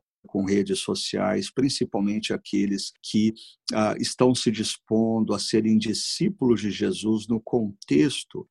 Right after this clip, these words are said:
das redes sociais. Uma segunda coisa que eu acho que a gente precisa considerar é quando nós devemos semear valores e princípios cristãos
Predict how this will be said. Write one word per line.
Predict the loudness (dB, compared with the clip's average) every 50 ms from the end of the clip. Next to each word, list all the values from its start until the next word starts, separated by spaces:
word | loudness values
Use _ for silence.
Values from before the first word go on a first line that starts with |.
| -2
das | 0 0 0 0 2
redes | 0 0 0 0 -4
sociais. | -4 -4 -4 -4 -4 -4 -4 -4 -4 -6 -10 -14 -16 -18 -18 _ _ 4
Uma | 6 6 6 6
segunda | 4 4 4 4 4 4 4 2 2 0
coisa | 2 4 6 6 6 4 2
que | 0 0
eu | 2 2
acho | 0 -2 -4 -4
que | -4 -4
a | -4
gente | -2 -2 -4 -4 -6 -8
precisa | -8 -6 -6 -4 -2 -2 -4 -2 -2 -6 -6
considerar | -4 -2 -4 -2 -2 -4 -4 -4 -2 -4 -6 -4 -2 -2 -2 -2 -2 -4 _ 0
é | 2 4 6 6 4 2 _ _ _ _
quando | 0 2 4 4 4 4 4 2 2 2 2 2 2
nós | 2 2 0 0 0 0 0 0 -2 -4 -4 -2
devemos | 0 0 0 0 -2 -2 0 2 2 4 4 4 4 4 2 0 -2 -2
semear | 0 0 2 4 2 2 2 2 0 0 0 0 0 -2 -2
valores | -2 -2 0 0 2 4 4 4 4 4 2 -2 -2
e | -6
princípios | -6 -4 -6 -4 -4 -4 -6 -4 -2 -2 -2 -2 -4 -6 -8 -8
cristãos | -6 -6 -8 -6 -6 -8 -6 -2 0 0 0 0 -2 -6 -12 -16